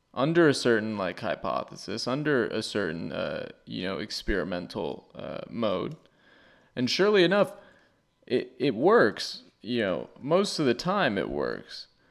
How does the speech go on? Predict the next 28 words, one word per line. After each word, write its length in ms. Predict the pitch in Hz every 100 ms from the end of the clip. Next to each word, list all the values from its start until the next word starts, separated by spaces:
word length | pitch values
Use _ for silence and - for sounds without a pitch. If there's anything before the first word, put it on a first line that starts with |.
| _ _ _ -
And 180 | 131 131
so 140 | 160
what 140 | 156 151
we 80 |
see 260 | 147 - 233
is 160 | 185 135
this 220 | 156 135
naivety, 920 | 143 139 180 226 185 - 113 107 135 135 160
which 300 | 160 127 120
Baudrillard 680 | 143 175 170 160 151 131 120
prescribes, 760 | 127 - - 95 90 90 - - _ _ _ _ -
i-, 40 |
is 580 | 143 - 135 151 147 -
still 300 | - - 196
very 300 | 156 160 156
forceful 500 | - 147 143 - 104
today, 320 | - 85 57 69 - _ _ _ _ _ _ _ _ _
right? 260 | - 113 123 - - - -
I, 140 | 135 -
I 80 | 165
might 180 | 196 202
even 220 | 196 175
argue 340 | 180 196 165
that 320 | 139 135 - - - _ _ _
we've 220 | 165 170
become 320 | 180 185 185
increasingly 720 | 170 160 208 220 202 165 120
naive 480 | 104 87 69 73 -